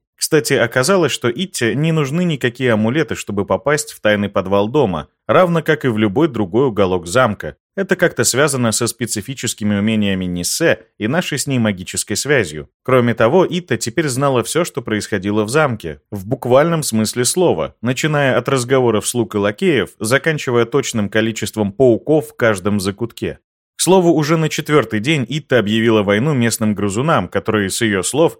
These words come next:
за многие годы просто обнаглели и разжирели на хозяйских харчах. С крысами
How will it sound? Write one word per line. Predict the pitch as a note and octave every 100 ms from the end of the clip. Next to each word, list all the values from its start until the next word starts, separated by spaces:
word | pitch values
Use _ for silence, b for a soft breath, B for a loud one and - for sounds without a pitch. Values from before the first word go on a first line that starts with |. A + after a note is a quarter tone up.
| _
за | A2+ D#3
многие | E3+ D3+ B2
годы | A2+ F3 B2+
просто | - C#3 - C3+
обнаглели | A#2+ B2 A#2+ A#2 E3 C#3 F#2+
и | -
разжирели | C3+ D3 A2 B2 A#2+ C#3+ C3+
на | G2+
хозяйских | - G#2 G2+ G#2 - G2
харчах. | G#2+ - G2+ D#2 _ _ _
С | -
крысами | - G3+ A3+ E3 C#3+